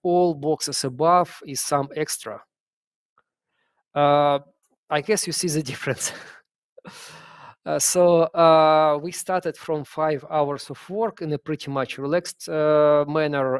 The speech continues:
and finally, like, suddenly we found ourselves in the middle of a huge story which involves lots of steps beyond just development. It starts from requirement and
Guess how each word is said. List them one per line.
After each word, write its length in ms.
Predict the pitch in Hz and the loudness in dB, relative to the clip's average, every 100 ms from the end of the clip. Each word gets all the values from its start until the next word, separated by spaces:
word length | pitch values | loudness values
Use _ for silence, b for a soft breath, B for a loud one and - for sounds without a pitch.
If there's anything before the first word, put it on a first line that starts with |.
| - | -2
and 400 | 143 139 135 131 - - - - | -2 -2 -4 -8 -16 -20 -16 -2
finally, 560 | 165 165 151 135 131 135 | 4 4 4 -4 -6 -4
like, 380 | 139 127 - _ b b b b | -4 -6 -10 _ b b b b
suddenly 500 | - 180 165 151 143 | 4 6 6 4 0
we 80 | 135 | -4
found 540 | - 160 151 147 135 - 143 | -4 -2 -2 -2 -8 -14 -6
ourselves 840 | 143 139 - 147 151 139 123 - 139 | -4 -4 -8 -6 -6 -6 -10 -14 -12
in 400 | 143 139 135 123 | -12 -10 -12 -6
the 120 | 131 | -6
middle 440 | 139 139 131 120 117 | -4 -4 -2 0 -2
of 160 | - 131 | -2 -2
a 180 | 120 | -2
huge 560 | 120 - 147 156 151 - | -4 -12 -4 -2 -2 -2
story 560 | - - 156 143 135 131 | -6 -4 -2 0 0 -2
which 220 | 127 - | -6 -6
involves 560 | 123 117 127 120 - | -8 -4 -4 -4 -6
lots 280 | 139 143 - | 0 -2 -2
of 120 | 131 | -12
steps 500 | - - 123 123 - | -16 -8 -6 -4 -4
beyond 600 | - 117 123 123 117 - - | -6 -10 -4 -4 -4 -10 -12
just 320 | - 123 110 | -8 -8 -10
development. 680 | 123 123 117 - 113 - - B B B B B B | -8 -6 -6 -8 -18 -18 -20 B B B B B B
It 100 | 143 | -2
starts 340 | - 135 127 | 2 4 2
from 180 | - 123 | -2 -6
requirement 720 | 123 - 165 165 147 135 123 - | -6 0 4 6 4 0 -6 -10
and 160 | 123 | -14